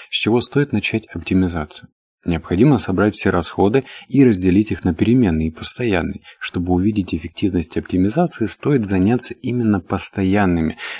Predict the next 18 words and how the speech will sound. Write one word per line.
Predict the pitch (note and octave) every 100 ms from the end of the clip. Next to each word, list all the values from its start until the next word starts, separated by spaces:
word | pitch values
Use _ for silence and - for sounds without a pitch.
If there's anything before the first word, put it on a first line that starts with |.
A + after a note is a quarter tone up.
| -
ведь | G#2 G2+
они | G2 F#2 B2+ - -
стабильно | - - E2+ E2+ F#2 A#2+
съедают | - F#2 E2+ E2+
часть | - - -
прибыли. | - A2+ F#2 D2+ - - - -
Яндекс.Гоу | G2 A2+ F#2+ F2 F2 F#2 C#3
для | A2+ F#2
бизнеса | F2+ F2+ E2+ D#2+ -
помогает | - E2+ E2+ F2+ E2+
сократить | - D#2+ E2 F#2 E2
расходы | - F2 - F#2 F2 D#2+ -
всем, | - E2+ D#2 F2+ - _ - -
кто | -
использует | F2+ - - F2+ E2+ E2
такси | D#2+ - - A2 - -
на | F2+
постоянной | G2 - F2 E2+ F2 E2